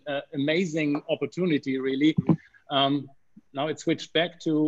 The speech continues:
uh, some other screen, I guess. So I don't see my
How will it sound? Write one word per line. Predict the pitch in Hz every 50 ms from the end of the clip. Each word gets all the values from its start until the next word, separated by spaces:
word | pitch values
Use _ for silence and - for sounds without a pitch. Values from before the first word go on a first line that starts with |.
| 156 -
uh, | 151 143 139 143 139 139
some | - - 147 143
other | 139 135 147 139
screen, | 143 - - - 156 160 165 156
I | 123 120 120
guess. | 113 120 123 143 147 - -
So | - 131 120 123
I | 123 127
don't | 131 131 127 -
see | - 135 123
my | 117 120 123 127 131 135 131